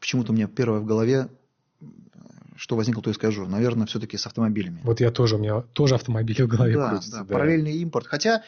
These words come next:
Speaker 1: есть клиенты, которые, а, обслуживают, официально обслуживают, а, логистический транспорт той или иной крупной компании. А, и в диалоге с ним мы понимаем, что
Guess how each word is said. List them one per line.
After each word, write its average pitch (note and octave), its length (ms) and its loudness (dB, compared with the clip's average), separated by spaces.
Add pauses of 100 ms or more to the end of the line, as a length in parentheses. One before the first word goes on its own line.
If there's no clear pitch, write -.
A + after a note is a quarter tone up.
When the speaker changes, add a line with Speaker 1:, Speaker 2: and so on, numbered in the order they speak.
(340)
Speaker 1:
есть D#3+ 320 2
клиенты, D#3 400 4
которые, B2+ 640 2 (120)
а, F#2 300 -2 (300)
обслуживают, A2 840 0 (440)
официально G2+ 580 -4
обслуживают, F#2 800 -8
а, F2+ 600 -6 (360)
логистический A2+ 560 -2
транспорт F#2+ 520 -4
той A#2+ 140 0
или G#2+ 80 0
иной G2 220 -2 (160)
крупной A2+ 320 -6
компании. G2 520 -4 (1120)
А, G2 440 -2
и G2+ 600 2
в G2+ 520 -8
диалоге A#2+ 340 2
с - 80 -8
ним C#3+ 140 2
мы A#2 80 2
понимаем, A#2 560 -2
что G#2 540 -6